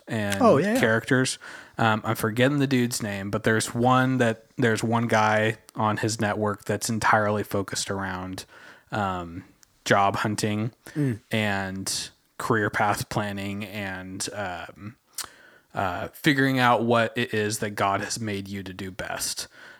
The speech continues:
Speaker 1: Um, and kinda going back to, like, like, would I say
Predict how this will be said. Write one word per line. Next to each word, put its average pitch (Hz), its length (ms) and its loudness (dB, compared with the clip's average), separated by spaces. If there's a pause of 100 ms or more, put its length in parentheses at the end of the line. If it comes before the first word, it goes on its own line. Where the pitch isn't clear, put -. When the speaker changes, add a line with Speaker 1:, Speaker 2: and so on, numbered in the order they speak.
(100)
Speaker 1:
Um, 104 580 2 (460)
and 139 100 2
kinda 185 220 6
going 151 260 6
back 120 280 6
to, - 140 -2
like, 110 360 2 (880)
like, 117 180 4
would 127 140 6
I 110 180 8
say 117 460 2